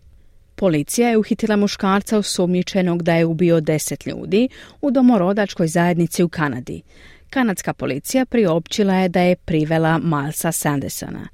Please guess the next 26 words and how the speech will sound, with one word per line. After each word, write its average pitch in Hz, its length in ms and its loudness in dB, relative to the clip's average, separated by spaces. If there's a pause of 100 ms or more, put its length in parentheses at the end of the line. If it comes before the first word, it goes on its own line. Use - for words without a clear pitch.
(420)
Ovaj 180 420 0
tridesetogodišnjak 202 1200 0
je 214 120 4
uhićen 196 580 0
četvrtog 185 520 -2
dana 156 460 0
intenzivne 151 580 0
potrage 233 580 0 (360)
nakon 277 260 0
što - 140 -6
su - 140 -8
vlasti 185 380 -2
objavile 165 520 -2
da 185 120 2
su 151 260 -4
on 196 220 -2
i 240 100 2
njegov 196 420 0
stariji 175 440 0
brat - 360 -6 (320)
odgovorni 196 600 2
za 151 140 -2
napade 160 420 -2
nožem 180 380 0
tijekom 151 300 -2
vikenda. - 500 -6